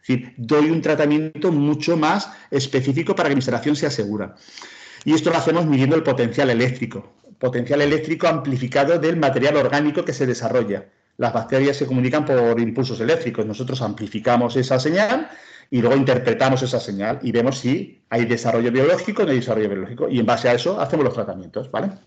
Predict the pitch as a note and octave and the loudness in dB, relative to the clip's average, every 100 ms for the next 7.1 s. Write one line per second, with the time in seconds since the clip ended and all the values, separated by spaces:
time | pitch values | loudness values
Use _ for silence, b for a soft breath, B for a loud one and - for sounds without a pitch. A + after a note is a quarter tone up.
0 | B B B B B B B B B B | B B B B B B B B B B
1 | B B D3 A2 - _ _ _ _ _ | B B -2 -2 -8 _ _ _ _ _
2 | _ _ _ - - C#3+ C#3 C#3 G#3 D#3+ | _ _ _ -6 2 4 6 4 2 0
3 | - - _ _ _ _ _ - C#3+ C3+ | -6 -20 _ _ _ _ _ -4 0 2
4 | D#3 G3+ - C3 C3 B2+ B2+ B2+ - C#3 | 2 2 0 0 0 2 2 0 0 -2
5 | C3 C3 C#3+ B2+ B2+ B2+ C3 B2+ C3 F#3+ | -2 0 0 2 0 0 0 0 0 0
6 | G3 G#3+ C#3 B2+ C3 B2+ B2 C3 C3 B2 | 0 0 0 0 0 0 0 0 0 0
7 | A#2+ | -2